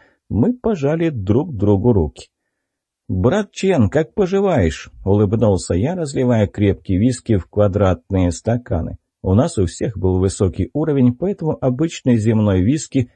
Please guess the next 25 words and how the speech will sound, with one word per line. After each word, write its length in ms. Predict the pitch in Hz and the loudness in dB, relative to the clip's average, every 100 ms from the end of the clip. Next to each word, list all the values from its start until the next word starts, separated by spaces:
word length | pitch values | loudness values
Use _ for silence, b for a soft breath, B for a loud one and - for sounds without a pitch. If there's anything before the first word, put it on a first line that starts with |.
| b | b
для 260 | 104 107 101 | 0 2 4
нас 240 | 113 101 | 2 0
был 260 | 87 110 101 | 0 0 2
не 180 | 104 | 2
сильно 380 | 101 - 120 101 | 0 0 2 2
отличим 600 | 95 101 107 95 - 104 | 2 -2 -2 -2 -2 -2
от 180 | 95 92 | 0 -2
содовой. 600 | - - 110 95 90 80 b b b b | -4 -2 0 2 0 -2 b b b b
Встреча 380 | - 202 214 196 | -4 -2 0 0
была 180 | 170 160 | 0 0
организована 840 | - 120 110 110 101 101 98 95 - | 0 0 2 2 2 2 2 2 0
экстренно, 760 | 156 160 - 147 139 131 120 - | -4 -4 -4 -2 0 0 -2 -4
поэтому 440 | 147 208 170 175 | -4 -2 -2 -2
подвести 640 | 160 - 156 151 123 - 180 | -4 -4 -6 -4 -6 -4 -4
новинку 500 | 147 131 139 123 117 | -2 -2 -2 0 2
из 180 | 110 92 | 2 2
небесного 680 | 107 87 117 110 - 104 98 | 0 2 2 2 0 0 0
города 520 | 87 107 104 101 95 | 0 2 4 2 0
я 200 | 120 120 | -2 0
не 180 | 104 104 | 2 2
успел. 540 | 117 - 110 90 71 _ _ _ - | 0 -2 0 0 -2 _ _ _ -2
«А 160 | 139 | -2
ты 340 | - - 135 147 | -2 -2 0 0
стал 400 | - - - 135 | -2 -2 -2 -2
крупнее!» 960 | - 143 165 170 208 185 139 123 123 | -2 0 0 -2 -2 0 2 2 0